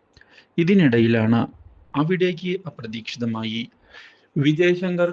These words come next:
കടന്നു വരുന്നത്. ഈ വരവ് ഞെട്ടിച്ചു കളഞ്ഞിരിക്കുകയാണ് അവരെ.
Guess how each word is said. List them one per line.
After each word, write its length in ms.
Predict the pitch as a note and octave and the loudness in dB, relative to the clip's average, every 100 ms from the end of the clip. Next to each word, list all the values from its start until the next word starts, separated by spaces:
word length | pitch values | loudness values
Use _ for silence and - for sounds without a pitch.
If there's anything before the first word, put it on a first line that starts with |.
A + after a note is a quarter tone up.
| F3 | -4
കടന്നു 300 | B2+ A#2+ B2 | -8 -6 -6
വരുന്നത്. 380 | A#2 A2+ A2 A2+ A2 _ _ _ _ - | -6 -6 -6 -6 -10 _ _ _ _ -8
ഈ 100 | D3+ F3 | -4 -4
വരവ് 320 | F3 F3+ F3+ F#3 - C#3+ B2+ | -4 -2 -4 -4 -8 -6 -4
ഞെട്ടിച്ചു 400 | C3 - B2+ D3 | -4 -8 -6 -4
കളഞ്ഞിരിക്കുകയാണ് 920 | B2+ A2+ A#2 A2 A2 A2 B2 A2+ A2+ A#2 | -2 -4 -6 -8 -8 -8 -6 -6 -8 -8
അവരെ. 280 | A#2 A#2 A#2 | -8 -6 -8